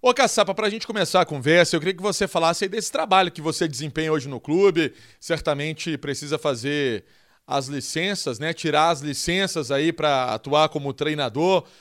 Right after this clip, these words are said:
Como é que tá essa situação aí pra você atuando no Lyon?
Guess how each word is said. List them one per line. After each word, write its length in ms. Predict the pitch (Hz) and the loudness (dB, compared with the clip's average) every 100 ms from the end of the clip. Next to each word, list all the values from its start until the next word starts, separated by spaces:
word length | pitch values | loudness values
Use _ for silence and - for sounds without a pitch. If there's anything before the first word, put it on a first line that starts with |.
| _ | _
Como 180 | 214 262 | -2 0
é 80 | 262 | 0
que 80 | |
tá 140 | - 214 | 4 4
essa 220 | 202 190 | 4 -2
situação 500 | - 196 156 180 160 | 2 2 4 2 2
aí 80 | 160 | 2
pra 140 | 170 | 0
você 520 | 156 143 - 165 156 - - _ _ | 2 0 2 4 4 0 -20 _ _
atuando 540 | 147 - 156 156 151 156 | -2 0 0 0 0 -2
no 100 | 160 | 2
Lyon? 360 | 151 123 85 | 4 4 0